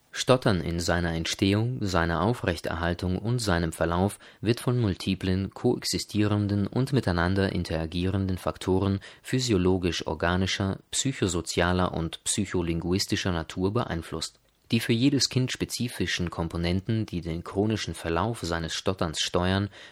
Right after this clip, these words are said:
müssen in einer prozesshaft orientierten Diagnostik aufgedeckt und eine daraus resultierende methodenkombinierende Individualtherapie abgeleitet werden.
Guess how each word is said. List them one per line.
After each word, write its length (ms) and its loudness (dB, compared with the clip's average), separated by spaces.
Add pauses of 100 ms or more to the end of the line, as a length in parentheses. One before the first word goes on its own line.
müssen 320 2
in 120 0
einer 200 0
prozesshaft 720 -2
orientierten 680 0
Diagnostik 580 -2
aufgedeckt 580 2 (240)
und 220 2
eine 180 2
daraus 600 4
resultierende 800 2
methodenkombinierende 1300 2
Individualtherapie 1200 0
abgeleitet 640 -2
werden. 340 -2